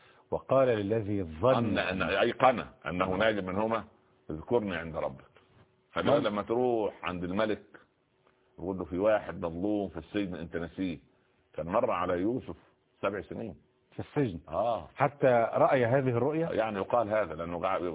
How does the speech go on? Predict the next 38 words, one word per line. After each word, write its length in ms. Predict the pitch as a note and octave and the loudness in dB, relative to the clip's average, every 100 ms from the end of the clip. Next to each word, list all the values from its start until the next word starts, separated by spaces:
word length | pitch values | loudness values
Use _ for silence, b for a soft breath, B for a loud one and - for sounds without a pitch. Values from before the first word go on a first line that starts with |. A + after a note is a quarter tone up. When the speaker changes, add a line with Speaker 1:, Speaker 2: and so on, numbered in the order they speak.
| D2+ | -6
Speaker 2:
في، 280 | D#2+ E2 - | -6 -6 -4
في 100 | E2 | -2
رواية 220 | F2+ G#2 | 2 2
يقول 160 | G2 F#2+ | 2 0
أربعتاشر 500 | F2+ E2+ E2+ A2 F#2+ | 0 -2 -2 -4 -2
سنة، 280 | - G2 | -2 -2
سبعة 320 | D2 A2+ A2+ G#2+ | 2 2 4 0
وسبعة، 420 | F#2 G2 D#2 - _ _ _ _ _ | 2 0 -2 -8 _ _ _ _ _
سبعة 240 | G#2+ G#2+ G2 | 4 4 4
قبل 180 | G#2 G#2 | 4 4
الرؤيا 400 | A2 C3 C3 B2+ - _ _ | 4 4 2 0 -8 _ _
وسبعة 340 | - D#2+ A#2 A2 | -8 2 4 6
بعد 180 | G#2 F#2+ | 4 2
الرؤيا. 320 | F2 D2 - - | -2 -4 -8 -4
Speaker 1:
فلبث 380 | G#2 B2+ C3+ A#2 | 2 2 2 0
في 100 | G2 | -4
السجن 340 | F#2+ A#2+ G2+ | -4 -4 -2
بضع 260 | G#2 G2+ E2+ | -2 0 0
سنين. 200 | E2+ G2 | 2 0
Speaker 2:
بضع 140 | G#2+ F#2+ | 0 -2
سنين 200 | G2+ G2+ | -4 -2
تاني 260 | F#2+ F2+ D#2 | -2 -2 -4
Speaker 1:
سنة. 200 | - A#2+ | -4 0
Speaker 2:
بعدها. 180 | A#2 E2+ - - | 2 0 -4 -2
آه. 240 | E2 F#2 - B B - | 0 0 -2 B B 2
Speaker 1:
هو 140 | B2+ | 4
هنا، 220 | C3+ F#3 | 4 2
في 200 | - F3+ F3+ | 0 2 4
هنا 240 | F#3+ F3 | 4 2
قال: 400 | - D#3 E3 E3 - - | 2 4 4 2 -6 -4
"أما 240 | C3+ D3+ B2+ | 0 2 2
أحدكما 540 | A2 A#2+ C#3+ C#3+ C#3+ - | 0 -2 0 2 2 0
فيسقي 320 | - A2+ C3+ | 0 2 2
Speaker 2:
يسقي 140 | G#2 C3+ | 2 4
Speaker 1:
ربه". 400 | A#2+ G#2+ G2+ C3 | 4 4 4 4
Speaker 2:
ربه. 360 | A#2 A#2 G#2 F#2 | 4 2 4 4
آه، 240 | F2+ F2 | 4 2
آه. 240 | E2+ D#2 | 2 2